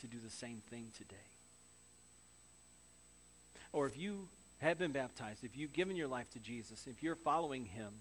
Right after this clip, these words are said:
that's great. Now it's your job to help somebody else find him. Help somebody else become a friend of God. My challenge for you today is if you know Jesus, that I want you to invite somebody to come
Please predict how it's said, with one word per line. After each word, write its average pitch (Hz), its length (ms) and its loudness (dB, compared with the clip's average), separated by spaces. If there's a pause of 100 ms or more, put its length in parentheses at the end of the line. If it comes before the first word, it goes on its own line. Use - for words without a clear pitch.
(140)
that's 170 180 -2
great. 127 520 -6 (1500)
Now 113 160 -4
it's - 160 -8
your 135 80 -4
job 113 280 -2
to 101 60 -6
help 113 220 -4
somebody 110 380 -6
else 120 340 -6
find 90 240 -10 (260)
him. 80 200 -14 (920)
Help 147 220 2 (120)
somebody 135 400 -2
else 127 220 -2
become 113 320 -4
a 107 60 -6
friend 104 260 -6
of 92 120 -14
God. 85 380 -8 (560)
My 139 100 2
challenge 151 400 0
for 139 100 -4
you 127 60 0
today 131 340 0
is 123 160 -4
if 127 140 -8
you 147 100 0
know 151 200 0
Jesus, 131 520 -4
that 127 140 -2
I 135 60 2
want 147 200 0
you 151 120 0
to 139 80 0
invite 127 320 2
somebody 123 380 0
to 113 80 -8
come 131 300 -6